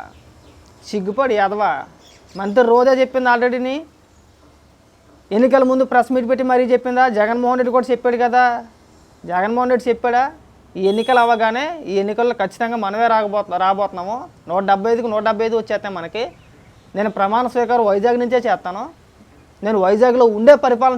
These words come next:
చేస్తానని చెప్పిన ఎదవ ఎవడు? ఎవడ్రా? ఇక్కడికి వచ్చి నువ్వు పెద్ద పెద్ద పాఠాలు చెప్పాలి మళ్ళీ మాకు ఇక్కడ. ఉక్రోషం ఎదవలకి. ఒరే పర్యాటక శాఖకి ఒకవేళ టూరిస్టుల కోసం, టూరిస్టుల కోసమే అనుకుందాంరా,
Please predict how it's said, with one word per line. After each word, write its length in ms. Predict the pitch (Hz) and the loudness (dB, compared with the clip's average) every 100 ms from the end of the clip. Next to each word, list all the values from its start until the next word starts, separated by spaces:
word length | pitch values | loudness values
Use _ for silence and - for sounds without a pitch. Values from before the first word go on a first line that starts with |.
| 247 | 0
చేస్తానని 320 | 240 240 240 | -2 -2 -4
చెప్పిన 200 | 226 220 | -6 -6
ఎదవ 180 | 233 220 | -6 -2
ఎవడు? 300 | 220 214 220 214 196 185 196 _ _ _ _ - _ _ _ _ _ _ - | -2 -2 -4 -4 -6 -10 -18 _ _ _ _ -20 _ _ _ _ _ _ -12
ఎవడ్రా? 380 | 160 196 214 220 196 67 110 - _ _ _ _ _ _ _ 175 | -6 -4 0 2 2 -2 -12 -20 _ _ _ _ _ _ _ -6
ఇక్కడికి 260 | 190 190 | -4 -2
వచ్చి 100 | 208 240 | -2 -2
నువ్వు 120 | 220 | -2
పెద్ద 160 | 196 202 | -2 0
పెద్ద 120 | 226 | -4
పాఠాలు 380 | 226 196 226 233 | 0 0 0 -2
చెప్పాలి 260 | 233 233 220 | -2 -4 -4
మళ్ళీ 220 | 220 226 | -6 -6
మాకు 200 | 226 214 | -6 -8
ఇక్కడ. 180 | 208 208 196 185 196 _ _ | -6 -2 -2 -4 -10 _ _
ఉక్రోషం 480 | 165 165 262 285 254 208 | -14 -4 -2 -2 -2 -2
ఎదవలకి. 460 | 180 190 170 156 - - - _ _ _ _ - _ _ _ _ _ _ 147 _ - | -2 -2 -4 -6 -16 -20 -20 _ _ _ _ -20 _ _ _ _ _ _ -20 _ 2
ఒరే 140 | 262 | 4
పర్యాటక 640 | 277 220 233 262 247 233 240 | 4 4 2 2 0 0 -2
శాఖకి 480 | 233 214 208 208 202 - _ _ _ - | -2 -4 -4 -6 -8 -12 _ _ _ -10
ఒకవేళ 220 | 196 208 220 | -4 -2 0
టూరిస్టుల 440 | 233 247 247 247 | 0 -2 -2 -4
కోసం, 340 | 233 226 208 208 208 | -2 -4 -6 -12 -6
టూరిస్టుల 320 | 226 233 233 240 | -2 -2 -4 -4
కోసమే 300 | 226 226 254 | -2 -2 -4
అనుకుందాంరా, 540 | 208 214 202 190 | -6 -8 -6 -4